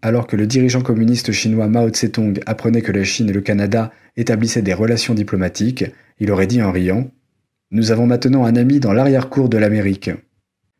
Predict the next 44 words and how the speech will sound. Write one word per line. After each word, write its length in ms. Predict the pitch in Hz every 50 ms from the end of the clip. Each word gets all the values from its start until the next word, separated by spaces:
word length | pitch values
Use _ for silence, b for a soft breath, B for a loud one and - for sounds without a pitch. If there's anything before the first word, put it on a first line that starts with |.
| _ _ _ _ _ _
Dans 100 | - 98
les 100 | 98 101
décennies 400 | 101 127 131 123 - 127 131 131
qui 140 | 127 - 117
ont 60 | 107
suivi, 520 | 101 - - 101 90 95 104 135 - - - -
le 80 | 113 113
Canada 420 | - 135 127 127 127 135 147 131 113
a 120 | 110 -
aidé 240 | 117 123 117 131 123
la 120 | 110 104
Chine 300 | 98 - - 135 135 127
à 80 | 113 107
obtenir 420 | 101 - - 117 120 131 135 113
un 80 | 107 101
siège 380 | - - - 117 127 143 131
à 80 | 104 98
l'Assemblée 400 | 104 135 135 - 139 131 127 131
générale 420 | 123 117 110 107 107 104 127 131
des 80 | 117 110
Nations 280 | 101 104 101 - 117 98
unies 380 | 92 90 90 95 120 147 147 B B B B B
et 60 | - 110
à 20 |
devenir 380 | 107 127 127 127 135 135 135 117
membre 320 | 110 120 143 147 123 110
de 60 | 101 104
l'Organisation 680 | 120 123 120 123 117 117 123 120 117 110 - - 135
mondiale 340 | 117 110 107 104 113 127 123
du 120 | 104 104
commerce. 500 | - 110 101 95 90 87 85 - - - 82 - - _ _ _ _ _ _ _ _
Le 100 | - 107
pays 240 | 98 - 113 131 160
lui 160 | 156 143 120
a 80 | 113 113
également 300 | 113 123 117 117 127 127
donné 260 | 120 120 123 135 127
des 120 | 107 98
dizaines 420 | 95 107 135 139 131 135 147 147 127
de 80 | 107
millions 240 | 101 113 113 127 120
de 100 | 104 104
dollars 380 | 98 104 120 120 117 101 98 90
d'aide 340 | 98 95 101 120 151 147